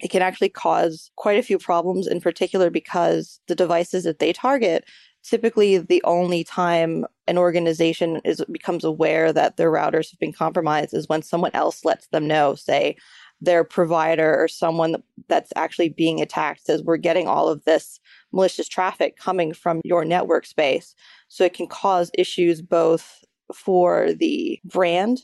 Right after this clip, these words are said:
if they're, you know, it's a company that, where the routers got compromised and they're being perceived as doing some sort of attack, which they actually aren't doing, that can cause problems and also can degrade network functionality as well. So it can cause a lot of problems for organizations where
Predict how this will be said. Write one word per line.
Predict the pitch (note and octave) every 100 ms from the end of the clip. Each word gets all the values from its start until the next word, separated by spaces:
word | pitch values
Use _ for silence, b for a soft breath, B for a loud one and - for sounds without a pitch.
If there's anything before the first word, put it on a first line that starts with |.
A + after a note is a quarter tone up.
| -
if | F3+ -
they're, | F#3 F3 E3+
you | E3+
know, | E3
it's | -
a | -
company | - F3 F#3 F3
that, | E3+ -
where | F#3 F3+
the | F3+
routers | F3 F3 F3 F#3+
got | -
compromised | - F#3 F3+ F#3 F3+ F3+ - _
and | - F3+ F3
they're | F#3+ F3 F3 F3 -
being | G3+ F#3+ F3+
perceived | G3 - - - F#3 F#3 F3
as | F3 F3
doing | F3 F3
some | - F3+
sort | F3+
of | E3
attack, | - D#3 D#3 -
which | E3
they | - -
actually | D#3 - - E3+ -
aren't | D#3 G3+
doing, | A3+ B3 D#4
that | - G3 -
can | - F#3+
cause | - F#3+ F#3
problems | - F#3+ G3
and | F3+
also | F3 F#3 - G3
can | - F3+
degrade | E3 E3+ F3+ F3 E3+ F3+ E3+ - _
network | F3 F3+ E3+ F3+ -
functionality | F3+ F3 F#3 F3 E3 E3
as | D#3
well. | F3 E3 D#3+
So | - F3
it |
can | -
cause | F3+ F3 E3
a |
lot | D#3+
of | -
problems | E3+ E3+ E3
for | D#3+
organizations | D#3+ E3 E3+ E3 - D#3
where | D3+ D#3+ D#3+